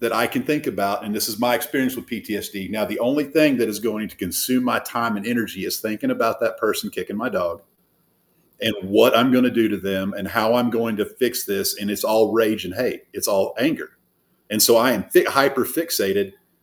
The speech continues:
for days on this one little minute event, because at some point in my, my past, that, that trauma is, that tr-,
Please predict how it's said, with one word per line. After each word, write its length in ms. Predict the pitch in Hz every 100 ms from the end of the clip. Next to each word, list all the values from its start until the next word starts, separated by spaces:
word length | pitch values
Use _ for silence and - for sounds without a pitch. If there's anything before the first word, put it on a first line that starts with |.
| _ _ _ _ -
for 280 | 107 90
days 680 | 87 127 117 - - - - _ 113
on 160 | 110
this 200 | 107 -
one 580 | 98 95 113 139 147 139
little 380 | 110 135 147 143
minute 440 | 131 123 120 123 120
event, 560 | 113 139 104 92 - - _ _ _ _ _ _ _ _
because 340 | 113 - 113
at 80 | 107
some 300 | - 139 143
point 340 | - 147 139 104
in 140 | 117
my, 320 | 113 117 110 -
my 140 | 110 117
past, 640 | - 143 120 104 - -
that, 240 | 101 -
that 160 | 98 -
trauma 320 | - 135 147
is, 260 | 107 92 -
that 140 | 98 80
tr-, 260 | - -